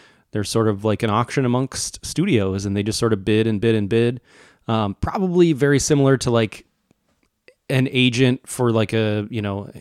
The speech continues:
N B A or Major League Baseball or whatever, you know, taking offers from different teams, and then they consider,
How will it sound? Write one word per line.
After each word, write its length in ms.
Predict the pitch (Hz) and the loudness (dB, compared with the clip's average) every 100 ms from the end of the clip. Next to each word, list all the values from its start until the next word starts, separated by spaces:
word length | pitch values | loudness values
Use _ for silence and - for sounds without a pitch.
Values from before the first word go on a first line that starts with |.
| - | -6
N 160 | 131 | -2
B 160 | 117 110 | 0 2
A 220 | 110 110 | 2 2
or 80 | 110 | 0
Major 240 | 104 107 110 | 0 -2 -2
League 140 | 104 | -2
Baseball 440 | 107 98 117 104 | -2 -2 -2 -2
or 80 | 107 | -2
whatever, 460 | 104 104 104 104 107 | -2 -2 -2 -2 -2
you 80 | 117 | -4
know, 160 | 107 98 | -4 -6
taking 400 | - 131 117 117 | -2 -2 0 -4
offers 520 | 110 101 101 113 104 101 | -2 -2 -2 -4 -4 -4
from 420 | 127 110 110 110 135 | -2 -2 -2 -4 -4
different 320 | 120 127 107 | -4 -2 -2
teams, 460 | - 113 120 117 | 0 0 0 0
and 100 | 120 | 0
then 100 | 113 | 0
they 120 | 110 107 | 0 -2
consider, 520 | 113 - 113 107 | -4 -2 0 0